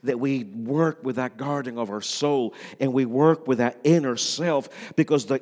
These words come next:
only way the outer world is gonna work for us is that if our inner world is in harmony.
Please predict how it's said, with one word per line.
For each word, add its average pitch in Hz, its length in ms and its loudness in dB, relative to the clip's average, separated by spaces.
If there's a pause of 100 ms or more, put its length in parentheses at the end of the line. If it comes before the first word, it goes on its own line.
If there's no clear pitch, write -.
only 175 380 2
way 165 260 4
the 147 260 0
outer 165 420 6
world 147 400 2
is 131 80 -8
gonna 143 240 -6
work 156 180 0
for 139 220 -4
us 127 120 -6 (220)
is 160 140 -2
that 143 120 -2
if 143 160 -4
our 135 220 0
inner 151 320 0
world 139 340 0
is 127 140 -4
in 131 140 -6
harmony. 131 600 -2